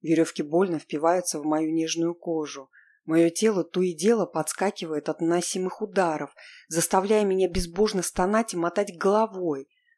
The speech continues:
В мой рот засунули какую-то тряпку и завязали шарфом. Мне больно. Но я чувствую, как эта рука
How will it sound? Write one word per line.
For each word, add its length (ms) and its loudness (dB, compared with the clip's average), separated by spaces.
В 80 -14
мой 240 2
рот 220 0
засунули 560 -2
какую-то 460 -6
тряпку 580 -4
и 40 -6
завязали 480 -4
шарфом. 760 -4
Мне 300 0
больно. 560 -4
Но 120 2
я 120 4
чувствую, 500 0
как 200 -4
эта 200 -2
рука 400 -2